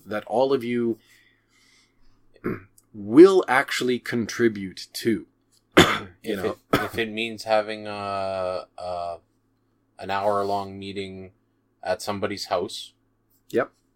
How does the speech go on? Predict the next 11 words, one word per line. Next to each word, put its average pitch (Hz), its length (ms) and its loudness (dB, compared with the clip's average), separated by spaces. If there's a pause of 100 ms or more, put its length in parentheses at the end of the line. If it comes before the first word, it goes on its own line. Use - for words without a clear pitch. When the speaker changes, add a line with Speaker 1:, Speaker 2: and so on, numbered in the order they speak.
(540)
Speaker 2:
and, 92 340 -8
but 95 160 -6
you're 101 180 0
all 101 180 2
on 98 200 -6
side 110 320 0
with 82 160 -10
it, 123 160 -6 (680)
those 104 200 2
work 101 280 -2
well, 143 220 2